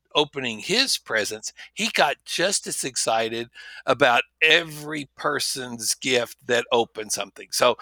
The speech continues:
it, it was just pure joy. And that's just one of those memories that sticks in our heads. And when our,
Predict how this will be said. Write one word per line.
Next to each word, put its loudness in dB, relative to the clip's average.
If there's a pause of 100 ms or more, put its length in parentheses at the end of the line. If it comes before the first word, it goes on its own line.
(380)
it, -6
it 2
was 4
just 4
pure -4 (100)
joy. -4 (320)
And 0 (120)
that's 4
just -4
one 0
of -2
those -2
memories -2
that -6
sticks -2
in -2
our -2
heads. 0
And -14 (500)
when 0
our, 6